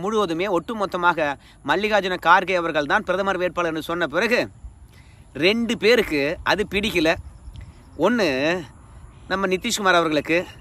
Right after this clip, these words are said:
ரெண்டாவது சோனியா காந்தி மற்றும் ராகுல் காந்தி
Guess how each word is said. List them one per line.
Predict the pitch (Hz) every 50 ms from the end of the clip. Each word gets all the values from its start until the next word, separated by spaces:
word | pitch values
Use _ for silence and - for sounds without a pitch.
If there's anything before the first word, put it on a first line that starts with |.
| - - -
ரெண்டாவது | 143 165 180 214 208 196 185 175 185 170 151 170 202 226 208 -
சோனியா | - 185 208 220 220 202 180
காந்தி | 185 170 180 190 208 185 175
மற்றும் | 160 - 208 185 147 143 151 - - - - - - - 135
ராகுல் | 139 165 208 208 214 185 165
காந்தி | 156 147 135 156